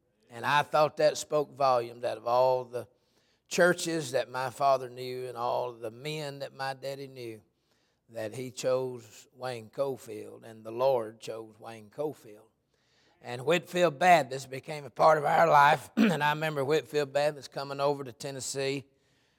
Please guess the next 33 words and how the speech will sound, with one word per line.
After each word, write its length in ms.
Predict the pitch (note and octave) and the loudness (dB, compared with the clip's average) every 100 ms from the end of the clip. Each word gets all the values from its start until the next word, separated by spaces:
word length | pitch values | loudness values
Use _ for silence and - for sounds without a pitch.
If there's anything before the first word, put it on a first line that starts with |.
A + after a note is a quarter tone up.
| _ | _
when 160 | A#2+ A#2 | -16 -6
we 120 | C3 | -6
finally 420 | B2 C3+ C3+ B2+ | -2 -2 0 -2
got 280 | B2 C3 B2+ | 0 0 0
there 200 | C3+ C#3 | -2 -2
and 120 | A2+ | -4
putting 220 | D3 C#3+ | -6 -4
a 60 | D#3+ | 2
roof. 400 | F#3 G3+ C3+ - | 8 8 6 -4
I 40 | B2+ | -14
remember 280 | C3 C#3 | -12 -8
the 140 | C3+ D3 | -8 -6
men 420 | D#3+ D#3+ B2 G#2 | -6 -4 -4 -8
and 140 | G#2 | -10
Brother 200 | A2 A#2 | -8 -8
Cofield 560 | B2+ - C3 A2 A2 G#2 | -8 -4 -4 -4 -10 -8
being 200 | B2 A#2+ | -6 -6
on 160 | A#2+ C3 | -8 -8
that 180 | C#3 | -8
roof. 440 | E3 F3+ D3 - - _ _ _ _ _ _ _ - _ _ B2+ | -2 0 0 -6 -20 _ _ _ _ _ _ _ -20 _ _ -10
The 100 | C#3 | 2
year 400 | D#3 G#3 A3 G#3 | 12 12 12 12
that 240 | G3 F#3 | 10 8
we 200 | G3 G3+ | 12 12
were 100 | F#3 | 12
in 200 | G3 G3+ | 8 4
between 640 | F3 - A3+ G#3 D#3 A#2+ | 0 2 4 4 2 -4
and 160 | A#2 A2 G#2+ _ B2+ | -10 -12 -18 _ -6
that 120 | B2+ | 0
I, 200 | C#3+ D3+ C#3 C#3+ | 0 0 -6 -8
we 140 | D#3 | -6
were 120 | D3+ | -6
here, 420 | C3 D#3 A2 G2+ | -4 -4 -4 -8